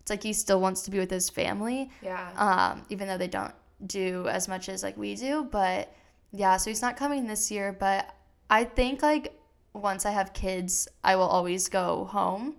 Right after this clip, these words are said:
Speaker 1: because
Speaker 2: Really?
Speaker 1: it's such, like, a, it's, like, the only tradition that my family has, like, the only thing
Speaker 2: Yeah.
Speaker 1: we do consistent
Speaker 2: That's
Speaker 1: and
Speaker 2: what's
Speaker 1: the
Speaker 2: so
Speaker 1: same.
Speaker 2: hard is, like, you don't wanna stop,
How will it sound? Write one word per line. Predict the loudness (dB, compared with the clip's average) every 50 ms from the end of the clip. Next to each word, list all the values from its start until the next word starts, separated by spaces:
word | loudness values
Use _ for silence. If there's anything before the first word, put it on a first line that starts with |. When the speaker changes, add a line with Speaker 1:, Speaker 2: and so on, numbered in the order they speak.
| -14 -20 -20 -20 -18 -12 -10 -6
Speaker 1:
because | -6 -2 2 4 4 4 4
Speaker 2:
Really? | 2
Speaker 1:
it's | -2 0
such, | 0 0 0 0 0 -2
like, | -2 0 0
a, | 0 0 0 -2 -2 -6 -10 -12 _ -6
it's, | -2 0 0
like, | 0 0 2
the | 0 0 0
only | 0 -2 -2 -4 -6 -6 -6
tradition | -4 -2 -2 0 0 -2 -4
that | -4 -2
my | -2 -2
family | -2 -4 -4 -4 -4 -4
has, | -4 -2 -2 -2 -6
like, | -8 -8
the | -10 -8 -4
only | -2 -2 -2 -2 -4
thing | -4 -4 -4 -4
Speaker 2:
Yeah. |
Speaker 1:
we | -4 -6
do | -6 -6
consistent | -8 -8 -8 -8 -6 -6 -6 -6 -4 -4 -6 -6 -8 -10 -14 -20 -20 -20 -8 -2
Speaker 2:
That's | 0 0 0 0 -2
Speaker 1:
and | -2 -2
Speaker 2:
what's | -2 0 2
Speaker 1:
the | 4 6
Speaker 2:
so | 6 4
Speaker 1:
same. | 4 0
Speaker 2:
hard | -2 -2 -2 -2 -4
is, | -6 -8 -6 -6
like, | -6 -6 -6 -8
you | -8 -6
don't | -4 -4 -4 -4
wanna | -4 -6 -6 -6 -6
stop, | -8 -8 -4 -2 -2 -2 -2 -4 -8 -14